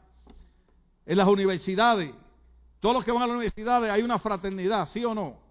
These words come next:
¿Cuántos en la universidad vieron fraternidad alguna vez? O por lo menos vio la película esa de los nerds con la de lambda, lambda, lambda, lambda, lambda, esa.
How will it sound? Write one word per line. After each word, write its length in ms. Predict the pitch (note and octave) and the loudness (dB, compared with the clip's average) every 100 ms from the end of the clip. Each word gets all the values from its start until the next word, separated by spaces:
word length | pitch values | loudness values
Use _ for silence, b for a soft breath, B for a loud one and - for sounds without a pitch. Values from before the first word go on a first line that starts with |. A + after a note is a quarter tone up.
| _ _ _ _ _ _ _ | _ _ _ _ _ _ _
¿Cuántos 280 | - A#3 B3 | -2 -2 0
en 80 | B3 | -2
la 60 | A#3 | -4
universidad 440 | A3+ G#3+ G3 A3 | -2 -2 -2 -2
vieron 180 | A3 A3 | -2 -2
fraternidad 560 | G3 G3+ G3 F#3+ G3+ F#3+ | -4 -8 -6 -4 -2 -2
alguna 300 | E3+ F3+ F3 | -4 -6 -6
vez? 180 | D3 A2+ _ _ _ _ _ _ _ _ _ _ _ _ _ _ _ _ _ _ | -10 -12 _ _ _ _ _ _ _ _ _ _ _ _ _ _ _ _ _ _
O 140 | - D3 | -8 -4
por 100 | F3 | -2
lo 80 | E3 | 0
menos 220 | A3+ G#3+ | -2 0
vio 100 | A3 | 2
la 140 | G#3+ | 2
película 380 | G3 G#3+ G3+ G#3 | -2 -4 -2 -2
esa 180 | G#3 G3+ | -2 -4
de 100 | F#3+ | -2
los 140 | F3+ | -2
nerds 280 | D#3+ G#3+ G3 | -4 -4 -6
con 180 | F#3 F3 | -6 -4
la 160 | E3+ | -6
de 180 | D#3+ D#3 | -4 -4
lambda, 360 | D3 F#3+ F#3+ F#3 | -4 -4 -4 -4
lambda, 280 | G3 G3 F#3 | -2 -4 -6
lambda, 280 | F#3+ F3+ | -6 -6
lambda, 320 | F#3 F#3+ F3+ F3+ | -6 -6 -6 -6
lambda, 420 | F#3 F3 F3 F3 | -6 -6 -8 -8
esa. 320 | D#3+ E3 C#3 | -10 -12 -16